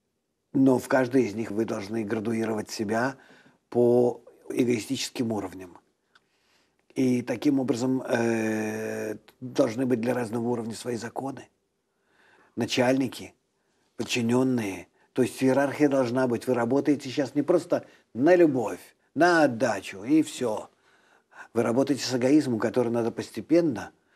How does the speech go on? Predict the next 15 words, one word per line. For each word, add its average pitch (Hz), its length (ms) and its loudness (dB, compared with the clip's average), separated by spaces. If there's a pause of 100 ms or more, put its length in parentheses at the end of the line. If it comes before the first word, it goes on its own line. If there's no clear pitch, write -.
(340)
по 113 120 0
мере, 117 760 4
э, - 420 -16 (220)
того, 117 220 2
как 101 180 -6
он 113 100 -2
исправляется, 139 840 0 (260)
каждый 117 360 0
раз 110 180 -2
в - 20 -10
соответствии 110 580 -4
с 95 140 -10
его 110 120 -2
возможностью 117 680 -4
исправлять». 110 640 -8